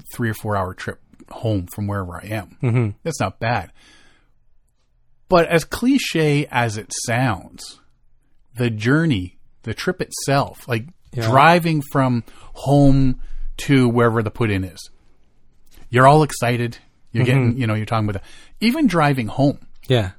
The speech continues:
Speaker 1: You know, if it's four hours, if you're driving with somebody, you're like, "Oh, remember this, remember that, remember
Speaker 2: Yeah,
Speaker 1: that, remember
Speaker 2: absolutely.
Speaker 1: we ought to go here, we ought to check this, we ought to check that."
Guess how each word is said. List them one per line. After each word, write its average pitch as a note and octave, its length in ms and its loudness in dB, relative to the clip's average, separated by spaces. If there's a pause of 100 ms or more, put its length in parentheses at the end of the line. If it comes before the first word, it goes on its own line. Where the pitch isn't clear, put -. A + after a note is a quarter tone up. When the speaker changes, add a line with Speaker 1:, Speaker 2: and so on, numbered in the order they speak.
(140)
Speaker 1:
You B2+ 100 0
know, A#2+ 140 4
if B2 120 -2
it's C3+ 140 -10
four G3 220 0
hours, C3 260 2
if A2+ 60 -8
you're A2+ 100 -4
driving B2 380 -2
with G2+ 160 -4
somebody, F#2+ 480 -6 (540)
you're B2+ 100 0
like, A2+ 240 0 (260)
"Oh, C#3+ 160 2
remember D#3 280 -2
this, G#2+ 360 -8
remember E3+ 220 -2
that, A2 300 -6
remember D3+ 220 4
Speaker 2:
Yeah, A2+ 60 -2
Speaker 1:
that, C3 140 -4
remember D3 240 2
Speaker 2:
absolutely. C3 400 -2
Speaker 1:
we E3+ 100 0
ought G#3 80 0
to E3+ 80 0
go B2 140 -4
here, A#2 240 -4
we B2+ 100 -4
ought F3 100 0
to D#3+ 60 -6
check A#2 240 -12
this, A2+ 200 -6
we A2+ 80 -8
ought C3 60 -2
to B2+ 60 -6
check - 160 -12
that." - 100 -20